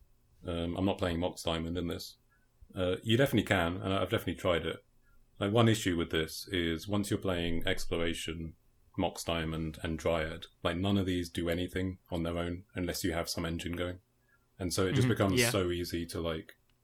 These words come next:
Speaker 1: have your first engine countered, and then you just have nothing. You have, like,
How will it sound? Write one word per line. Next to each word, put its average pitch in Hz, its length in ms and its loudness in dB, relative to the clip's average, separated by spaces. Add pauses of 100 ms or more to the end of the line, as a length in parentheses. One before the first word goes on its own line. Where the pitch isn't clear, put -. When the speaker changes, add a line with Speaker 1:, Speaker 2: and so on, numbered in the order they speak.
(240)
Speaker 1:
have 90 160 0
your 95 80 6
first 87 320 4
engine 85 340 0
countered, 85 540 -4
and 95 80 -2
then 87 80 -2
you 87 80 -2
just 82 160 -2
have 82 160 -2
nothing. 80 460 -6
You 90 100 0
have, 87 100 -2
like, 80 280 -2